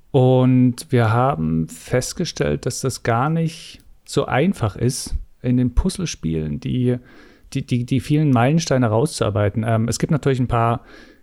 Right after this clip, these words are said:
ganz spezielle, die einem sofort in den Sinn kommen. Ich glaub, Tetris können wir gleich mal in den Raum werfen zum Beispiel.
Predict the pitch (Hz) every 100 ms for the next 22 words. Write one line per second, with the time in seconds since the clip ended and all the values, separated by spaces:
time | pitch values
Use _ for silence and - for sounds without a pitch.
0 | _ 120 - 113 - 131 127 123 120 113
1 | - 131 127 107 101 131 135 127 117 104
2 | 113 - 117 - 113 117 113 113 - 113
3 | 104 117 143 139 127 135 127 123 127 -
4 | 120 117